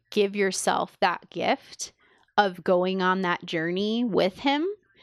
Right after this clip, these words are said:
Draw yourself a bubble bath, get yourself a face mask, like, whatever self-care you need to do.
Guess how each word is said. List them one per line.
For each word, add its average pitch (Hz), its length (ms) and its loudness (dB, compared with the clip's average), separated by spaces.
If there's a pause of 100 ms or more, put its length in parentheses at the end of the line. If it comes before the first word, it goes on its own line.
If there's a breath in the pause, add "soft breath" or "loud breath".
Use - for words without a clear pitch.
(120)
Draw 196 160 6
yourself 190 380 -2
a 180 40 -8
bubble 311 300 4
bath, 311 380 0
get 214 180 0
yourself 196 320 0
a 190 40 -16
face 339 340 2
mask, 311 460 2
like, 220 180 2
whatever 285 360 4
self-care 269 800 2
you 247 260 -2
need 262 200 2
to 262 80 0
do. 240 600 2